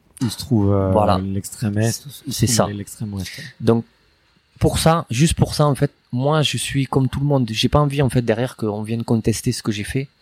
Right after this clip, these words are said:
Speaker 2: Même si je l'ai fait pour moi à la base, c'est un défi personnel, même si je le fais pour les causes que je défends, même si je le fais pour plein de, d'autres raisons, on n'a pas envie d'être contesté à un moment donné par qui que ce soit.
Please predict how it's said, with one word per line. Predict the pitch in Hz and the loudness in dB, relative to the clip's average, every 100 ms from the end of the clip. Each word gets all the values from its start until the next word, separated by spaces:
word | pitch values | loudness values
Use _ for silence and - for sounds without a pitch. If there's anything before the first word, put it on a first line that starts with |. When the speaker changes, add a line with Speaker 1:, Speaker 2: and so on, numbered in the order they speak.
| _ _ 113 | _ _ 0
Speaker 2:
Même | 135 139 | 0 2
si | - | -2
je | 110 120 | 0 0
l'ai | |
fait | 127 135 127 | 0 0 2
pour | 117 107 | 0 0
moi | 120 113 | 0 2
à | |
la | 104 | 2
base, | 107 123 107 - - | 2 2 0 -8 -14
c'est | - - | -16 -2
un | 110 | 0
défi | 110 - | 0 0
personnel, | - - 107 120 | -2 -2 0 2
même | 123 120 | 2 2
si | - 117 | 0 0
je | |
le | 113 | 2
fais | - 131 | 2 0
pour | 117 107 | 0 0
les | 110 | 0
causes | - 123 110 | 2 2 4
que | 117 | 0
je | 107 | 0
défends, | 113 - 143 151 - - - - - | 0 2 0 -2 -12 -20 -20 -18 0
même | 127 135 | 2 2
si | - | 0
je | 113 | 0
le | 123 | 2
fais | 147 | 2
pour | - 120 | 0 -2
plein | - 151 | 2 2
de, | 147 135 | 6 4
d'autres | 127 127 | 6 2
raisons, | - 117 120 151 - - - - | 2 2 2 2 -4 -20 -20 -6
on | - | 0
n'a | 123 | 2
pas | 156 | 2
envie | 147 143 | 2 2
d'être | 131 - - | 2 0 0
contesté | 127 113 123 - 139 | 2 2 0 0 0
à | |
un | |
moment | 110 107 | 0 0
donné | 107 117 131 | 0 0 0
par | 107 - | -2 -6
qui | - | -12
que | - | -4
ce | 117 | -2
soit. | - 104 | 2 0